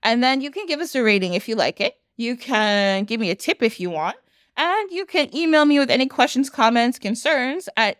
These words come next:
dine with the divine pod at gmail dot com. Okay,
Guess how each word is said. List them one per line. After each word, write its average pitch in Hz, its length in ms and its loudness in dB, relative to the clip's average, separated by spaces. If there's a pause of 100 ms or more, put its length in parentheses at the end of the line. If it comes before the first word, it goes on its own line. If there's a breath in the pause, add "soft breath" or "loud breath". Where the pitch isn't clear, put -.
(260)
dine 240 260 0
with 240 100 -6
the 233 60 -16
divine 220 360 0
pod 202 520 0
at 190 120 -4
gmail 190 400 -2
dot 156 200 -4
com. - 160 -20 (500)
Okay, 247 540 2